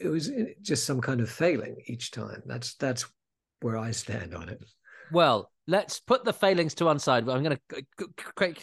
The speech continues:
Speaker 2: take you on a whistle-stop tour, episode by
Speaker 1: Please.
Speaker 2: episode. We've been nominating our favourite things about The Curse of Fenric, episode by episode. So episode
Speaker 1: Can I
Speaker 2: one.
Speaker 1: nominate my favourite thing?
Speaker 2: Yeah, so what's your favourite thing for episode one?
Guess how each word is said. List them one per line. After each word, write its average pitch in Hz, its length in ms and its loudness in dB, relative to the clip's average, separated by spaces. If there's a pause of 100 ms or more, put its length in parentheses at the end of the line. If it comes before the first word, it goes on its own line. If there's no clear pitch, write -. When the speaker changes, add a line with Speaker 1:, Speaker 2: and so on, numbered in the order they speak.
(140)
Speaker 2:
take 180 240 0
you 175 60 4
on 170 60 4
a 170 40 2
whistle-stop 196 640 0
tour, 120 300 4
episode 156 440 0
by 131 100 2
Speaker 1:
Please. 139 160 8
Speaker 2:
episode. 104 340 -4 (260)
We've 135 200 2
been 143 220 4
nominating 175 580 2
our 131 160 0 (120)
favourite 165 540 2
things 98 480 -4 (260)
about 113 480 -2
The 110 80 -8
Curse 110 360 -4
of 95 100 -10 (100)
Fenric, 101 360 -6 (260)
episode 131 480 -2
by 113 100 2
episode. 104 400 -4
So 175 140 -2
episode - 300 -2
Speaker 1:
Can 180 80 4
I 202 40 6
Speaker 2:
one. 214 60 6
Speaker 1:
nominate 214 340 6
my 202 160 4
favourite 127 380 0
thing? 139 360 -4
Speaker 2:
Yeah, 180 160 4
so 180 160 0
what's 208 200 2
your 220 100 2
favourite 196 320 2
thing 175 160 2
for 175 140 0
episode 143 420 -2
one? 101 400 0